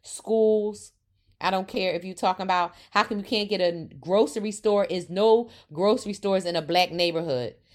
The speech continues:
unless it is a low budget grocery store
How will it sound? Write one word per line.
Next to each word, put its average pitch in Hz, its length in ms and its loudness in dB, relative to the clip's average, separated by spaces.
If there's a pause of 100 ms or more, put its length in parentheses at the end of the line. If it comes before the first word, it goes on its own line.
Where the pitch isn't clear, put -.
(180)
unless 165 440 0
it 180 220 -2
is 160 340 -2
a 156 120 -2
low 180 640 2 (420)
budget 180 600 0 (200)
grocery 175 460 0
store 139 520 -4